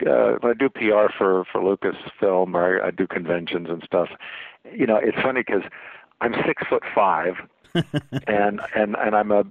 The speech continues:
Speaker 1: you know, a forty-some-year-old guy with, with, uh, uh, almost snow white hair.
Speaker 2: Mm-hmm.
Speaker 1: And, and they, for some reason, it's really funny 'cause they,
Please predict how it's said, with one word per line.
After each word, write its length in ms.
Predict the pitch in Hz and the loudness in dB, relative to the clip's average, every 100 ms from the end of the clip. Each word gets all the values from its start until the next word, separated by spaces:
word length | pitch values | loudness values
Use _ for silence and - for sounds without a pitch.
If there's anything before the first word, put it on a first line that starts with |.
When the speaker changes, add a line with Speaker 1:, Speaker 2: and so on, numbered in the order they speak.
| - | -2
Speaker 1:
you 80 | 147 | 0
know, 260 | 110 101 101 | 2 4 4
a 80 | - - 117 113 120 104 | 2 2 2 2 0 0
forty-some-year-old 680 | 107 101 101 95 92 104 - | 2 4 4 0 -6 -10 -2
guy 200 | 101 98 | 2 2
with, 160 | 92 - | 2 -2
with, 260 | - 95 85 - | -2 0 -2 -4
uh, 220 | 123 - - - - | -6 -6 -8 -8 -6
uh, 100 | - _ 196 | -6 _ -4
almost 300 | 117 104 98 - _ - - | -2 0 -4 -6 _ -18 -6
snow 160 | 127 | 0
white 280 | 120 110 101 | 2 4 2
hair. 420 | 95 98 87 90 - - | 2 2 2 -2 -6 -6
Speaker 2:
Mm-hmm. 280 | 127 120 113 - - | -4 -4 -6 -8 -4
Speaker 1:
And, 380 | 120 107 101 104 | 0 0 0 -4
and 400 | - 107 98 - - - | -2 -2 -2 -10 -16 -16
they, 520 | - - 113 113 110 - - | -14 -2 2 4 2 -2 -4
for 100 | 110 | -2
some 280 | - 151 | -2 0
reason, 220 | 143 143 131 | 0 2 0
it's 140 | - | 0
really 200 | 156 151 - | -2 -2 -2
funny 240 | 160 147 | -2 0
'cause 200 | 104 110 95 | -2 -4 0
they, 260 | 104 104 | 0 0